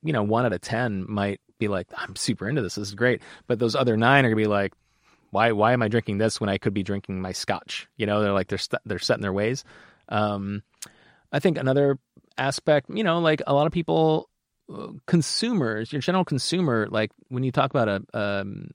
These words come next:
a spirit from Mexico, they go to tequila. And they're like, "Yeah, I'll take shots of tequila." And, like, well, you don't shoot mezcal. Like, you, I, I drink a lot of mezcal, and I can't shoot mezcal. It hurts, um,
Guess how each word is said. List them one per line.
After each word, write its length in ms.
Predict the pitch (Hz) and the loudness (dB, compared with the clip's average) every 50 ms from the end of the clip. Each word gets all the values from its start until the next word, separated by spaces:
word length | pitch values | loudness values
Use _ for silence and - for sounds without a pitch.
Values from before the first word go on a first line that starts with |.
| _ _ | _ _
a 80 | - | -8
spirit 320 | - - - - 123 113 - | -8 -4 -2 0 0 0 0
from 80 | - | -2
Mexico, 400 | 104 104 - - - - - 107 | -2 -2 -4 -4 -4 -2 -2 -2
they 120 | 95 104 98 | 0 0 0
go 140 | 107 110 107 | 0 0 -2
to 160 | - - 101 | 0 -4 -8
tequila. 600 | - - - - - 143 151 135 - 50 - - _ _ - - - - - _ - | -8 -8 -14 -6 -4 -2 -2 -2 -2 -4 -8 -10 _ _ -20 -20 -20 -20 -20 _ -2
And 80 | 110 | 0
they're 120 | 117 117 113 | 0 2 2
like, 200 | 104 107 - - | 0 -2 0 2
"Yeah, 260 | 180 175 156 143 135 | 4 4 4 4 2
I'll 100 | 131 123 | 2 2
take 180 | - 135 127 | 0 0 0
shots 240 | - - 151 123 - | 4 2 2 4 2
of 80 | 120 101 | -2 -4
tequila." 520 | - 107 - - 139 135 120 107 107 104 | -6 -6 -2 2 2 4 4 4 2 0
And, 100 | 101 104 | 0 0
like, 240 | 104 101 101 98 - | 0 -2 -2 -2 0
well, 160 | 107 107 110 | 0 0 2
you 80 | 113 117 | 2 2
don't 180 | 123 117 - | 0 -2 -2
shoot 220 | - - 156 170 160 | -4 -4 -2 -2 -2
mezcal. 500 | - 85 90 - - - - - 113 - _ _ _ | -2 -4 -6 -6 -6 -6 -6 -6 -8 -10 _ _ _
Like, 220 | 110 107 98 - | -2 -2 -2 -2
you, 100 | 107 92 - _ _ _ _ _ _ _ _ - | -4 -10 -10 _ _ _ _ _ _ _ _ -2
I, 260 | 107 110 110 104 95 - _ _ _ _ _ _ _ _ _ _ _ - | 0 2 0 0 -2 -6 _ _ _ _ _ _ _ _ _ _ _ 0
I 180 | 110 135 165 | 2 2 2
drink 240 | - 101 117 101 92 | 2 -2 -6 -4 0
a 20 | 104 | 2
lot 120 | 120 127 | 2 2
of 80 | 107 92 | 2 0
mezcal, 300 | 92 - - - 95 95 | -4 -6 -2 -2 0 0
and 80 | 90 - | 0 -2
I 340 | 101 101 117 123 107 92 92 _ | 0 0 0 0 0 -2 -4 _
can't 200 | 113 98 87 - | -8 -8 -6 -6
shoot 180 | - 101 90 | -6 -6 -4
mezcal. 360 | 101 98 95 95 90 85 87 90 | -4 -4 -4 -2 -2 -4 -4 -6
It 80 | - | -2
hurts, 300 | - 120 127 - - - - _ - _ _ _ - | 0 0 0 0 -4 -12 -20 _ -20 _ _ _ -2
um, 360 | 101 98 92 90 90 95 | -2 -2 0 -2 -4 -6